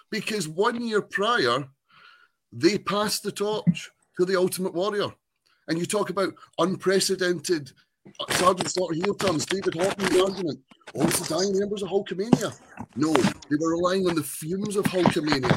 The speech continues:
I said, they're relying on the fumes of Hulkamania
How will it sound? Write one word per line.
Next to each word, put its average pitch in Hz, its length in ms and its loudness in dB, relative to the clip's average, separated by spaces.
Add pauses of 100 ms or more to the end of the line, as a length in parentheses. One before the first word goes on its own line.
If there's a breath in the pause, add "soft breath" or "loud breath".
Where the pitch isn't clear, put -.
(100)
I 131 40 -6
said, 156 240 0 (840)
they're 170 140 6
relying 190 400 6 (100)
on 180 160 4
the 175 100 4
fumes 202 580 -2
of 165 220 2
Hulkamania 143 880 2